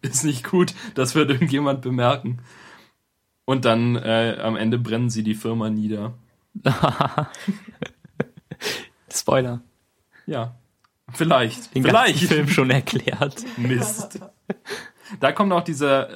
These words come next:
Speaker 1: äh, der Chef ist halt dieser Typ, den man von Reddit kennt, der mit der Tasse, der immer sagt,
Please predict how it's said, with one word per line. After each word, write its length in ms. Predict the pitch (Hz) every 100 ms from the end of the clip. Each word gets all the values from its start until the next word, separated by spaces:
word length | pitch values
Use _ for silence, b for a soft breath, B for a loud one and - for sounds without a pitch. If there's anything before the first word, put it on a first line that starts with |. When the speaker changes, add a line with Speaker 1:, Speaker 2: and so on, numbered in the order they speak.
| 139 135
Speaker 1:
äh, 60 |
der 140 | 131 127
Chef 260 | 190 190
ist 140 | 147 143
halt 160 | 127
dieser 240 | 135 127 123
Typ, 280 | 175 -
den 120 | 131 127
man 220 | 117 120
von 220 | 127 120
Reddit 360 | 127 135 123 -
kennt, 400 | 117 117 120 -
der 260 | 110 113
mit 300 | 127 117 110
der 140 | 110 107
Tasse, 320 | 120 120 113
der 140 | 107
immer 160 | 107 110
sagt, 300 | 104 107 110